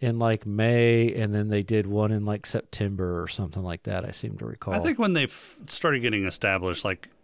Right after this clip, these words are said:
Speaker 2: towards the end of Phase two and into Phase three, they were doing two movies a year.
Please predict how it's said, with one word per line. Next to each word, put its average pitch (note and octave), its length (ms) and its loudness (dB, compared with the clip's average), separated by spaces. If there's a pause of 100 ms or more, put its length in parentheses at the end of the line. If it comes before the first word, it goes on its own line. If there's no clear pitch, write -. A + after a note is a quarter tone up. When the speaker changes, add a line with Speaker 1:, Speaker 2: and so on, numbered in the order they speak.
(120)
Speaker 2:
towards F#3+ 320 0
the C#3+ 120 0
end B2+ 200 0
of G#2 80 -6
Phase A2 360 -2
two G#2+ 320 -4
and F#2+ 120 -4
into F#2+ 240 -4
Phase F2 480 -6
three, D#3+ 260 -2
they G2 140 -2
were F2 100 -4
doing E2 280 -6
two F2+ 180 -6
movies D#2+ 360 -8
a F#2+ 60 -10
year. D2+ 400 -14